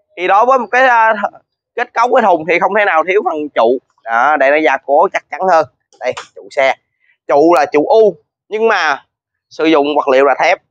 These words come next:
và sơn hai lớp. Lớp thứ nhất là sơn chống rỉ sét mòn và sơn một lớp sơn màu.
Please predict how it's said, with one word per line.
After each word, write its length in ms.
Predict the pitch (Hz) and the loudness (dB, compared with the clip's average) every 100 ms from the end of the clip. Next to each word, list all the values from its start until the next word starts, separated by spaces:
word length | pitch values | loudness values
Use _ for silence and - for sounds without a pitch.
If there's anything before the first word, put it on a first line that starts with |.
| _ | _
và 240 | 147 135 131 | -2 0 0
sơn 340 | - 165 160 | 2 2 2
hai 280 | 165 160 160 | -2 -2 2
lớp. 240 | 165 208 _ _ _ | 2 0 _ _ _
Lớp 100 | 175 196 | -4 0
thứ 60 | |
nhất 180 | 214 247 - | 0 -2 -2
là 160 | 143 | -2
sơn 340 | 131 160 156 151 | 0 2 2 2
chống 160 | 180 | 0
rỉ 80 | 180 | 0
sét 160 | - 190 160 | -2 -2 0
mòn 220 | 131 117 - _ _ _ | 0 0 -6 _ _ _
và 220 | 139 135 | -2 0
sơn 400 | 135 170 170 160 | 0 2 4 2
một 140 | 151 139 | 2 0
lớp 60 | 175 | 0
sơn 220 | - 175 | 0 -2
màu. 260 | 156 127 | 0 0